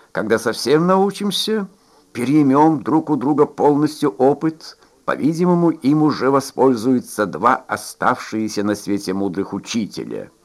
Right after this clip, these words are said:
"Это он о ком же? Что за намеки?" похолодел генерал. "Ну, они тут довоевались до предела. Ничего уж не страшатся".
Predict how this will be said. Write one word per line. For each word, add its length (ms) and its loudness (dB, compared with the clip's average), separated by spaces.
"Это 360 0
он 300 0
о 80 -2
ком 480 -2
же? 340 -12
Что 360 -2
за 140 0
намеки?" 920 -4
похолодел 560 0
генерал. 640 -2
"Ну, 360 0
они 280 2
тут 260 -2
довоевались 760 2
до 120 2
предела. 920 -4
Ничего 580 0
уж 180 -2
не 120 0
страшатся". 1000 -6